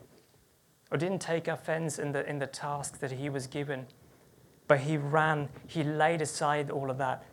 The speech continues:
and he said, "You know what? I want to speak life into people today. And that's my focus. It's not going to be what is, what am I going to be offended by?" The second characteristic is that they,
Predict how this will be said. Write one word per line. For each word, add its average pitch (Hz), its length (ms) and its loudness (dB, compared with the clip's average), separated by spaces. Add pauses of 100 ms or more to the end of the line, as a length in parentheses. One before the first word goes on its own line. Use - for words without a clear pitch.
and 135 100 0
he 135 80 0
said, 131 240 -4
"You 147 80 0
know 160 120 0
what? 143 160 0
I 135 80 0
want 139 200 -4
to - 60 -8
speak 127 300 -8
life 131 240 -4
into 123 120 -6
people 123 360 -10
today. 120 340 -14 (920)
And 135 120 -2
that's 156 240 -2
my 143 120 -2
focus. 123 480 -6
It's - 180 -6
not 156 240 -2
going 143 140 -2
to 131 80 -4
be 127 300 -4 (200)
what 135 240 0
is, 143 260 -4
what 143 240 -2
am 147 180 -2
I 127 140 -2
going 127 300 -4
to 131 80 -12
be 131 140 -4
offended 127 520 -6
by?" 123 300 -4 (3000)
The 170 80 8
second 220 420 6
characteristic 175 800 4
is 147 480 2 (1300)
that 147 200 2
they, 170 160 8